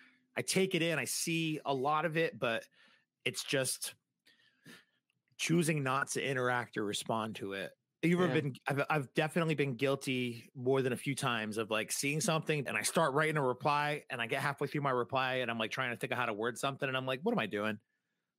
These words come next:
Speaker 1: I'm wasting my time. I really wanna fight this kid about how he feels about the fight between Goku and Gas this month." Like, no, I got other stuff to do. This kid's probably a dummy anyway. Who cares? And I just keep on <laughs> scrolling.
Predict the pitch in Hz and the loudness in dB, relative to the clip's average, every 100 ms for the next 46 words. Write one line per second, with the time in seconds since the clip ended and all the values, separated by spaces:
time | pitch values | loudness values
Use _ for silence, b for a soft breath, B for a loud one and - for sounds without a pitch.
0 | - 123 139 - 120 113 120 120 139 165 | -2 2 2 2 0 0 0 2 2 4
1 | 180 170 156 - 151 151 147 160 143 123 | 6 4 2 2 0 0 0 2 2 2
2 | 113 127 127 135 - 127 127 120 120 110 | 2 2 2 0 0 0 2 2 2 2
3 | 104 B B B 131 117 - 131 113 135 | -2 B B B -2 -2 0 0 0 -2
4 | 127 113 131 120 - 127 113 98 85 101 | -2 0 0 0 2 2 0 -2 -4 -2
5 | 104 113 - - 120 123 113 113 - B | -2 -4 -4 -2 0 0 0 -2 -2 B
6 | B _ - 113 156 143 117 110 - 143 | B _ -16 -10 -4 0 0 -2 -2 0
7 | - 131 - 120 113 113 113 110 - _ | 2 0 0 -2 0 0 0 0 -8 _
8 | 120 - 131 135 131 110 - 120 113 113 | -4 -4 0 0 0 -2 0 -2 0 -2
9 | 113 113 117 - 113 113 - _ 117 117 | -2 -2 -2 -2 -2 -2 -6 _ -4 -4
10 | - - _ _ _ - - 185 - 110 | -4 -10 _ _ _ -6 -4 -4 -6 -4
11 | 107 151 | -2 -4